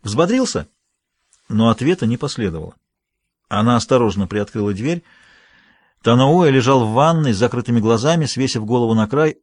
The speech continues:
Он крепко спал. Сатоми на цыпочках подошла к спортивной сумке, которую принёс Таноуэ. Открыла. Внутри была картонная коробка.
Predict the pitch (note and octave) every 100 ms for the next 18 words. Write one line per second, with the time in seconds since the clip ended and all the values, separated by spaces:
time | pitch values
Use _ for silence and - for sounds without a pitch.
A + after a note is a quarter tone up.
0 | - C3+ D#3 B2 C#3 - C#3 - - E2
1 | D2 _ _ _ _ _ _ _ _ _
2 | _ _ _ - - A2+ D3+ D3 A#2 A#2+
3 | C#3 B2 - - - G#2+ - A2 - G#2
4 | - G#2 G#2+ - F#3+ - F2 - - _
5 | _ - G2+ G2 G#2 G#2 F#2+ - G2+ G2
6 | D#2+ E2 _ - G#2 - B2+ F#3 F3 -
7 | - _ _ _ - G2 A#2+ D#3+ C3 B2
8 | B2+ A2 A#2 A#2 A2+ G#2+ E2+ -